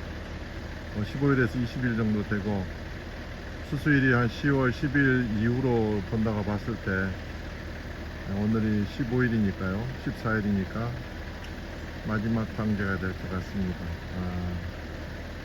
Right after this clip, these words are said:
어, 저는 매번 이렇게 고압 분무기로, 예, 다른 화물차를 이용해서 고압 분무기로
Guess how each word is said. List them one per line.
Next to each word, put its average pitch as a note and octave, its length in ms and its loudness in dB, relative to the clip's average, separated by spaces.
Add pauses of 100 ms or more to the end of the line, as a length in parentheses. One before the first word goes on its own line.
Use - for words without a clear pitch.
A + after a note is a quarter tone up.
(420)
어, G#2+ 320 2
저는 C#3 320 4
매번 C#3 380 6
이렇게 A2+ 560 2 (1080)
고압 C3 240 2
분무기로, A#2 460 4 (1900)
예, F#2+ 840 -2
다른 B2 360 4 (1080)
화물차를 C3 540 2
이용해서 G#2+ 480 2 (1600)
고압 A#2+ 200 0
분무기로 G#2+ 400 2